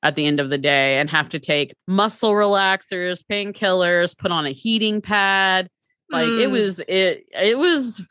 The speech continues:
Speaker 1: fucking awful. So yeah,
Speaker 2: Gosh.
Speaker 1: it is, it, it is noticeably lighter and different.
Speaker 2: Mm-hmm.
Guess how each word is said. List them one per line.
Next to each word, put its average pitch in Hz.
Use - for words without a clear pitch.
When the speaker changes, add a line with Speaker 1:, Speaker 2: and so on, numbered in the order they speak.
Speaker 1:
fucking 170
awful. 135
So 151
yeah, 220
Speaker 2:
Gosh. -
Speaker 1:
it 196
is, 202
it, 240
it 233
is 220
noticeably 214
lighter 170
and 160
different. 147
Speaker 2:
Mm-hmm. 202